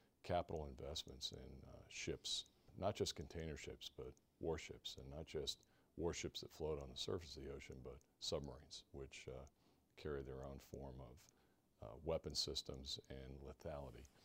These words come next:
And so we've got to be very cognizant of that. You know, I got a, uh, a reading list that I update and, uh, vary from time to time, but one of my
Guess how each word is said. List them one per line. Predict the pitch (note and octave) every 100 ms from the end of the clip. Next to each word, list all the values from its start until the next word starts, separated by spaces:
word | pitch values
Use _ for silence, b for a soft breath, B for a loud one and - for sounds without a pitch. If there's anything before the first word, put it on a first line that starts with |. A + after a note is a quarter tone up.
| B B B -
And | D#2+ D2+
so | -
we've | E2+ F#2+
got | - G#2+
to |
be | E2
very | D#2 D#2+ D#2 -
cognizant | - D#2+ D2+ - -
of | C#2
that. | C2 C#2+ - B B B
You | G2
know, | F#2+
I | E2
got | E2 D2
a, | B1+ - - _ _ - B1+
uh, | B1+ D#2+ - _ _ _
a | D2
reading | D#2 F2 D#2
list | D2 C#2 -
that | C#2 - B B B B B _
I | C#2 D2
update | D2 - D2+ C#2+ -
and, | C2+ C2 C#2 -
uh, | C2+ - - -
vary | D#2+ D#2+ C#2+
from | - C2+
time | - D2
to | C2+
time, | - C#2+ C2+
but | C2 C#2
one | D2
of |
my | C2